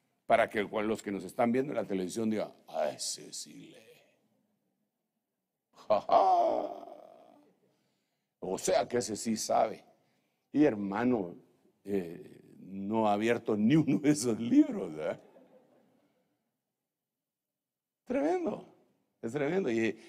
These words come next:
y como, mire, me decía, me decía un hermano, eh, que la, la forma como miran en la iglesia los de afuera es en la edición,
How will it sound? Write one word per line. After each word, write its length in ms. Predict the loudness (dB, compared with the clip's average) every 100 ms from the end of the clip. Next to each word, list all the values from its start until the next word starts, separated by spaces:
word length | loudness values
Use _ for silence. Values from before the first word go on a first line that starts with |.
| -4
y 100 | -4
como, 580 | 0 2 2 2 -6 _
mire, 280 | 0 0 0 -10 _ _ _ _ _
me 120 | 0
decía, 680 | 2 4 4 4 2 0 -8 -6
me 140 | -6
decía 340 | -4 -2 -2
un 140 | 0 -2
hermano, 500 | -4 -2 0 0 -4 -12 _ _ _
eh, 360 | -4 -2 -4 -8 -14 _ _ _ _ _ _ _ _
que 160 | 0 2
la, 500 | 4 4 4 -2 -8 -20 _ _ _ _ _ _ -2
la 140 | -2
forma 460 | 4 4 4 2 0
como 280 | 0 0 2
miran 540 | 4 4 4 -2 -4
en 160 | -6 -6
la 100 | -6
iglesia 420 | -6 -6 -4 -6
los 200 | -8 -10
de 120 | -12
afuera 420 | -12 -2 -2 -2 -8 _ _ _ _ _ _
es 260 | 2 4
en 180 | 0 0
la 160 | 0 -2 -4
edición, 960 | -2 -2 2 0 0 -6 -6 -6 -6 -12